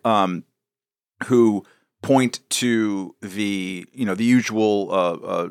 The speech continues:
explanation of, "Hey, this is what happens when you get deindustrialization, um, and, uh, and, you know, the, uh, high school graduates have a more difficult time finding work 'cause you can't get the same manufacturing job and it's being taken by immigrants." That storyline,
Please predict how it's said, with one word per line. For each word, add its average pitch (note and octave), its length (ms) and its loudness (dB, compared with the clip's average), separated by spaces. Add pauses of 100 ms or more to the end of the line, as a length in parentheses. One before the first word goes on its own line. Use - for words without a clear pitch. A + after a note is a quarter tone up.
explanation A2 800 -2
of, F#2+ 320 0 (220)
"Hey, C3 120 2
this A2 160 -2
is G#2+ 140 -8
what G#2+ 120 -2
happens G#2 300 -6
when G2 80 -10
you F#2+ 80 -8
get F#2 220 -4
deindustrialization, F#2 1400 -6 (380)
um, F2+ 340 -4 (100)
and, F2 460 -6 (100)
uh, E2+ 380 -2
and, F2 360 -8
you G#2 100 -10
know, D2+ 120 -10
the, D#2 280 -6 (500)
uh, D2+ 240 -4 (180)
high G2 200 -4
school F#2+ 340 -4
graduates F2+ 840 -4
have F2+ 320 -4
a F2+ 40 -10
more F2 180 -6
difficult E2+ 360 -12
time E2+ 200 -4
finding F2 240 -8
work G3+ 240 0
'cause A2 120 -12
you G#2+ 60 -8
can't G2 200 -6
get - 100 -16
the - 60 -12
same F2+ 180 -8
manufacturing A2+ 580 -4
job G2+ 220 2
and F2+ 80 -10
it's E2+ 100 -12
being F#2 180 -12
taken - 220 -8
by F2 120 -4
immigrants." G2+ 400 -6
That D3 160 0
storyline, A#2+ 600 0